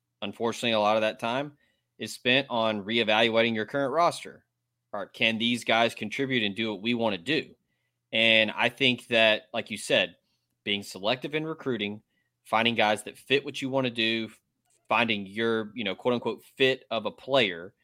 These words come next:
Uh, we talk a lot about size speed ratio with, with Ole Miss, and they want, you know, they, they, they feel like they gotta get bigger, faster, stronger. You see it every Saturday. Um, you know, Ole Miss, they're, they're just, you know,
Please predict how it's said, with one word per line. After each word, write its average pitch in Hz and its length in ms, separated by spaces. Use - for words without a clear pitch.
Uh, 92 140
we 113 80
talk 110 220
a 107 40
lot 104 160
about 98 180
size 107 380
speed 107 240
ratio 104 480
with, 95 200
with 107 160
Ole 95 160
Miss, 98 340
and 95 120
they 95 100
want, 95 340
you - 60
know, 90 100
they, 95 140
they, 101 300
they 107 80
feel 160 160
like 139 140
they 139 100
gotta 131 200
get 120 140
bigger, 110 220
faster, 101 320
stronger. 98 440
You 123 80
see - 160
it 165 80
every 104 200
Saturday. 90 580
Um, 90 480
you 113 100
know, 95 80
Ole 139 160
Miss, 143 400
they're, 107 260
they're 110 200
just, 107 440
you 110 80
know, 92 220